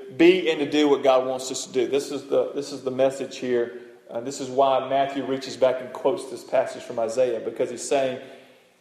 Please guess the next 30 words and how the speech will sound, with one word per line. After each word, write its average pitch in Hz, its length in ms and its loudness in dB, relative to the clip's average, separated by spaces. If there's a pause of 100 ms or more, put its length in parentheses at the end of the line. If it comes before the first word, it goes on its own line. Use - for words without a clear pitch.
(120)
the - 100 4
only 254 420 6
way 185 320 8
that 147 300 0
we, 185 560 -2 (260)
uh, 123 420 2 (360)
are - 280 6
able 190 340 4
to - 320 -4
deal 208 260 12
with 196 160 4
our 143 140 2
sin 180 340 -2
problem 131 400 4
and 135 140 2
actually 147 340 2
move 156 320 0
forward 180 440 6 (120)
and 139 140 -2
be 165 200 2
the 156 60 -2
people 165 300 0
God 147 260 4
wants 147 200 -4
us 143 100 -10
to 135 100 -6
be 135 120 0
is 139 480 -2
through 165 420 0
Christ. 151 500 0